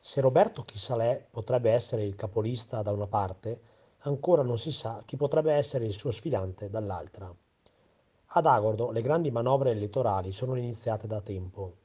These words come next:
in vista della battaglia di fine maggio, ma al momento i due eserciti preferiscono disegnare le tattiche negli accampamenti e rifuggono il campo aperto.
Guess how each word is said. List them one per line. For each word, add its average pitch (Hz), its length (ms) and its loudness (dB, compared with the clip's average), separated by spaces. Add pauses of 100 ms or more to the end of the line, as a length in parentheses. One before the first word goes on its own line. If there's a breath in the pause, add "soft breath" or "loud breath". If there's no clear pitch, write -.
(140)
in 110 120 -6
vista 117 300 -4
della 104 160 -2
battaglia 107 500 0
di 98 100 -6
fine 113 260 -8
maggio, 82 500 -10 (420 soft breath)
ma 107 160 -2
al 98 120 0
momento 101 460 0
i 98 100 -4
due 135 180 6
eserciti 127 580 0
preferiscono 127 640 -4
disegnare 117 500 -2
le 113 160 -2
tattiche 101 480 -4
negli 101 220 -2
accampamenti 101 840 -4 (320 loud breath)
e 110 120 -2
rifuggono 117 600 -2
il 127 120 -6
campo 98 300 -2
aperto. 78 540 -8